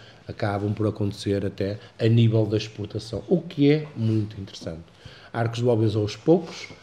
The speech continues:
a evoluir aos poucos, mas tem começado, digamos, a se tornar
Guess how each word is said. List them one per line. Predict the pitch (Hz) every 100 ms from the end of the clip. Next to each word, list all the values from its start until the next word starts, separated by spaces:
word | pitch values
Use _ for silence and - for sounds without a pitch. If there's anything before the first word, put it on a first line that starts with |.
| -
a |
evoluir | 120 113 117 113
aos | 110 113
poucos, | - 143 -
mas | 135 120
tem | - 123 123 - -
começado, | - 104 - 104 98
digamos, | 92 95 107 113 - - -
a | 101
se |
tornar | - 101 101 101 113